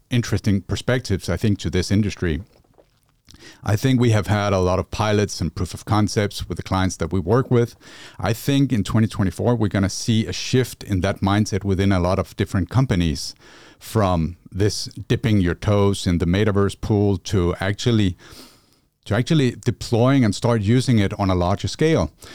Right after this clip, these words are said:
And there's a number of reasons for me thinking that. And one of them are that we see, obviously, we're increasing our support for different headsets and devices. So we talked to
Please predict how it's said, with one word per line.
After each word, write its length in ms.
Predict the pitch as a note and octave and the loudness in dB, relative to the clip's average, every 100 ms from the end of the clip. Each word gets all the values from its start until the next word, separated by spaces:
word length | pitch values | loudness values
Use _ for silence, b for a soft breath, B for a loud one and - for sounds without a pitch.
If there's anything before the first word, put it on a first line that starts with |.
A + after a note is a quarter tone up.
| B B | B B
And 180 | A2 G#2+ | 0 2
there's 200 | E3+ F#3 | 2 4
a 40 | |
number 280 | D3 A#2+ A#2 | 4 4 4
of 160 | F2 F#2 | 2 2
reasons 320 | C#3+ C3+ F2+ | 0 0 -2
for 120 | G2+ | 2
me 200 | G2 A2 | 2 2
thinking 340 | - C3 G#2 | 2 2 2
that. 320 | E2+ F2 F2+ F#2 | 2 0 -2 -2
And 260 | F#2 F2+ | 0 0
one 160 | F2+ C#3+ | 2 2
of 100 | B2 | 2
them 200 | A2 G2 | 2 2
are 240 | F#2+ G2 - | 2 2 0
that 240 | F#2+ F2+ - | -2 -4 -2
we 180 | G#2 A2+ | 0 0
see, 380 | - D3+ C#3+ - - - | 0 2 2 0 -6 -4
obviously, 460 | G#2+ C#3 A2+ G2+ | -2 0 0 0
we're 240 | E2 A2+ A#2 | 0 2 2
increasing 460 | F#2 - A2+ G#2+ | 2 2 2 2
our 100 | F2+ | 0
support 400 | F2 F#2+ - A2 | 0 -2 0 0
for 100 | - | -2
different 420 | F2 A2 F#2+ F2 - | -4 -2 -2 -2 -4
headsets 520 | E2 C3 - D#2+ - | -2 -2 -2 -4 -4
and 120 | E2+ | -4
devices. 500 | E2 A#2 C3 G2 E2+ | 0 0 0 -2 -2
So 180 | - F#2 | -2 -2
we 200 | F2+ F2+ | -2 -4
talked 320 | - - - | -8 -12 -8
to 180 | - | -10